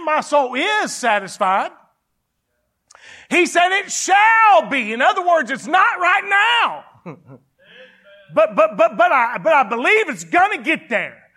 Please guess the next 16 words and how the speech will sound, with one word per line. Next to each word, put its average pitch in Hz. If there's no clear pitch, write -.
I 370
believe 403
it's 339
gonna 466
happen. 277
April 349
was 196
the 180
first 202
one 202
to 180
introduce 196
this 220
concept 214
to 160
me 160